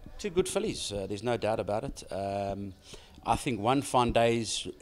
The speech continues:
at a limit probably at six furlongs, I mean seven furlongs. Uh, she ran very well at Greybull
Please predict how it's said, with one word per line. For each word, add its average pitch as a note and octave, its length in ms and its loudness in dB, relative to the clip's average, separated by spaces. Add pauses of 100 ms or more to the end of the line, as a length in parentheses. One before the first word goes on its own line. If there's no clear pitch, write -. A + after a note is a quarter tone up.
at C#3+ 120 4
a B2+ 80 4
limit B2+ 360 4
probably A2+ 340 2
at F#2+ 100 -4
six - 260 -4
furlongs, G#2+ 480 -4 (220)
I A#2+ 80 6
mean B2 160 0
seven A2 320 -2
furlongs. G2 400 -4 (560)
Uh, G2 160 0
she C3 140 0
ran A#2+ 100 2
very C3 240 6
well G#2 180 4
at F2 100 -6
Greybull E2 300 -2